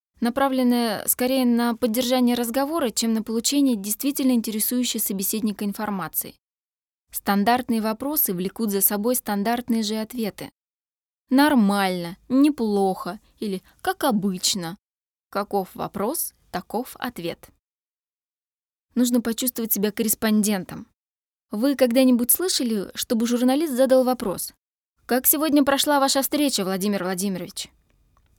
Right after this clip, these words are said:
Что ответит президент? «Хорошо» или «Я доволен». Даже несмотря на то, что вопрос «как» относится к категории открытых, в данной ситуации он может сыграть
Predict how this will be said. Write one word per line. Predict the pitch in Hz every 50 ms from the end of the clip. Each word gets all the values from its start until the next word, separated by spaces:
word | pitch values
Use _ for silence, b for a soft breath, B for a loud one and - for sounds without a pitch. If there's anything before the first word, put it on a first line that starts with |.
| _ _ _
Что | - - - 254 247
ответит | 233 214 208 208 - 214 - -
президент? | - 214 208 196 214 202 202 233 220 214 - - _ _ _ _ _ _ _ _ _ _ _ _ _ _
«Хорошо» | - 196 185 202 214 - - 269 294 359 - _ _ _ _ _ _ _ _ _ _ _ _ _ _ _ -
или | - 233 254 262 269 262 _ _ _ _ _ -
«Я | 190 185 208
доволен». | 208 240 247 202 202 190 175 160 - - - _ _ _ _ _ _ _ _ _ _ _ _ _ _ -
Даже | - 196 220 214 226
несмотря | 233 226 233 - 240 233 226 - 240 233 220
на | 214 214
то, | 214 - 240 233
что | 220 - - 196
вопрос | 202 202 - - 233 214 208 - - _ _ _ -
«как» | - 208 190 151 - - - _ _
относится | - - 185 - 214 214 202 - - - - - -
к | _
категории | - - - - 220 202 196 208 202 185 175 160 -
открытых, | - 165 - - - - - 311 311 - 185 - - - _ _ _ _ _ _ _ _ _
в | - 185
данной | 180 208 226 277 285 277 269
ситуации | 247 - - 160 - 185 160 156 - - - - - - _ -
он | - 202 208
может | 208 220 233 226 233 - -
сыграть | - 196 196 220 226 226 - -